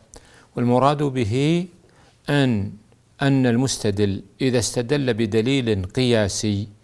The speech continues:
فيه أصل وفرع وعلة وحكم، يعترض عليه المعترض فيقول: "هناك محل آخر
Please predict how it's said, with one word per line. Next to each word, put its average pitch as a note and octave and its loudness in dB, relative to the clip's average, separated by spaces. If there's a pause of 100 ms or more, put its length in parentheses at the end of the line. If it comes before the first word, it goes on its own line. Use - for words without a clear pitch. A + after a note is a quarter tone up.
(200)
فيه B2 0
أصل A2 -2
وفرع A2 0
وعلة A2 0
وحكم، B2+ 0 (640)
يعترض C3 2
عليه G#2+ 0
المعترض A2+ -4
فيقول: A2 -2
"هناك A#2 0
محل A#2+ -2
آخر A#2 0